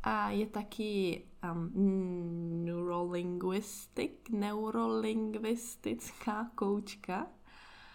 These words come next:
Um, a já a Eliška myslíme podobně, máme podobné názory, nebo stejné názory na motivaci,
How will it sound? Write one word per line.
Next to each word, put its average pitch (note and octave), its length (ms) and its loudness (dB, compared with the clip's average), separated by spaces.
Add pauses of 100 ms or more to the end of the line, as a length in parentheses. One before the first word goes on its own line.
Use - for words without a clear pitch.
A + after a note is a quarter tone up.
(420)
Um, G#3+ 500 2 (200)
a A3 80 6
já G#3 380 8
a G#3 280 0
Eliška F#3+ 800 0 (540)
myslíme A#3 720 6
podobně, A3+ 880 2 (520)
máme G3+ 540 4
podobné G#3 500 6
názory, A3 880 6 (360)
nebo F#3 260 2
stejné G#3 800 2
názory G3+ 1000 0
na E3+ 240 0
motivaci, G3+ 1040 2